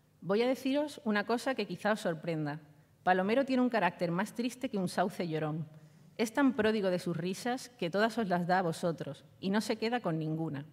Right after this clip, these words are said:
En un solo día ha publicado Palomero composiciones en El País, El Liberal, Don Quijote, Diario del Teatro y Nuevo Mundo.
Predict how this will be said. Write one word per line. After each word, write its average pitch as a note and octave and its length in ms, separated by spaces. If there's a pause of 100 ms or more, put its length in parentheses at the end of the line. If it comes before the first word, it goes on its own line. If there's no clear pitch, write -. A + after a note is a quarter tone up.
(440)
En F#3 140
un A3+ 140
solo G3 260
día A#3 320 (680)
ha G#3+ 100
publicado B3 480
Palomero F3+ 460
composiciones G3+ 760
en F3 80
El D#3+ 140
País, D#3 480
El D#3+ 160
Liberal, D#3 500
Don D#3 160
Quijote, D#3+ 540
Diario F#3 320
del F#3+ 180
Teatro A3+ 300
y A3 40
Nuevo F3 280
Mundo. C#3 360